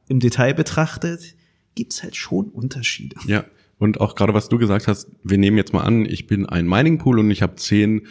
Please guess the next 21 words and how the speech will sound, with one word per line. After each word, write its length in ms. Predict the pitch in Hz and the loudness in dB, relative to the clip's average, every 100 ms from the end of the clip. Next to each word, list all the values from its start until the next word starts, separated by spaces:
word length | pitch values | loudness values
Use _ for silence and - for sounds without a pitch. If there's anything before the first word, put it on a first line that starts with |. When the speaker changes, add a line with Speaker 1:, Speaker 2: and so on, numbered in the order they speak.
| - _ | -20 _
Speaker 2:
also 200 | 92 87 - | -2 -2 0
in 140 | 98 | 0
Bitcoin 580 | 98 - - 87 120 - | 2 0 0 2 2 -2
beim 160 | - 87 | -2 0
Proof 240 | - 85 | 0 -2
of 160 | 87 - | -4 0
Work, 280 | 90 110 - - - - | 0 0 -8 -20 -20 -8
ich 120 | 95 | -4
hab 120 | 98 | -2
zehn 160 | - 101 | 0 0
Prozent 560 | 104 - 98 92 - | 0 0 0 0 -2
der 80 | 92 | -2
Hashrate. 540 | 90 101 101 - - - - | 2 0 0 -4 -6 -8 -4
Klar, 420 | 104 104 85 - _ _ _ _ - | 0 2 0 -6 _ _ _ _ -4
jeder 340 | 98 110 120 | 0 2 0
zehnte 380 | - - 120 139 | -2 2 2 2
Block 280 | 135 95 - | 0 0 2
gehört 280 | 98 104 | 2 2
dann 140 | 101 92 | 2 2
mir 280 | 98 113 92 | 4 2 0
ungefähr, 460 | 90 - 85 - | -2 -4 -6 -8